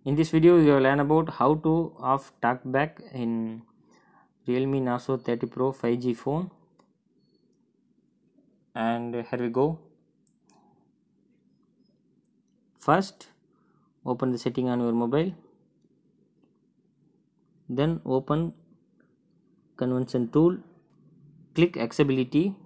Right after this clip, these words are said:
Now you can enable, uh, disable talkback. Once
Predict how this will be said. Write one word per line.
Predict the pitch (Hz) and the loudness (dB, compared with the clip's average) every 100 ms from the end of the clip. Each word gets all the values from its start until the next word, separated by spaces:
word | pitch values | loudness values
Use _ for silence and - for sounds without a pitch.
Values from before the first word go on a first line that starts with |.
| - - - _ _ _ _ _ _ _ _ _ _ _ _ _ _ _ _ _ _ _ _ _ _ - | -20 -20 -20 _ _ _ _ _ _ _ _ _ _ _ _ _ _ _ _ _ _ _ _ _ _ -4
Now | 135 165 | 0 2
you | 143 | 2
can | 139 165 165 | 0 0 2
enable, | 147 151 170 185 - - | 0 0 0 -2 -4 -6
uh, | 131 | -4
disable | 127 123 147 151 175 165 | -2 -2 0 0 0 -2
talkback. | 127 127 135 156 175 - _ _ _ _ _ _ _ _ _ _ _ _ _ _ _ - | -4 -2 0 -2 -4 -16 _ _ _ _ _ _ _ _ _ _ _ _ _ _ _ -2
Once | 135 185 | 0 0